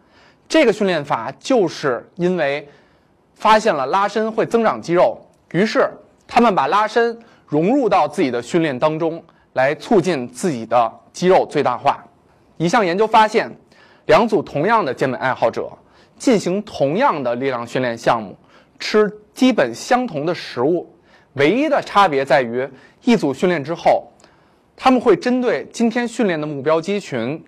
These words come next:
进行一组拉伸，而另一组呢，他们可能直接就回家了，不进行拉伸。而八周后，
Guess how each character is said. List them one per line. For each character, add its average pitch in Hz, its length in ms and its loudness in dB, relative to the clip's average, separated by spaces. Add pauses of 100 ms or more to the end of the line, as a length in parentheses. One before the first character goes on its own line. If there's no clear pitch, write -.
进 151 220 -2
行 127 240 -6
一 151 60 -4
组 110 160 -8
拉 131 180 -6
伸， 185 300 -2 (440)
而 156 120 2
另 226 200 -2
一 196 80 -4
组 127 200 -6
呢， 135 300 -4
他 156 100 -6
们 147 100 -2
可 135 120 -8
能 120 180 -6
直 131 180 -4
接 147 180 0
就 127 380 0 (180)
回 131 160 -4
家 175 220 2
了， 143 140 -4 (220)
不 143 120 -2
进 208 140 -2
行 135 120 -6
拉 117 160 -8
伸。 113 300 -6 (500)
而 143 120 2
八 196 220 6
周 208 180 2
后， - 320 2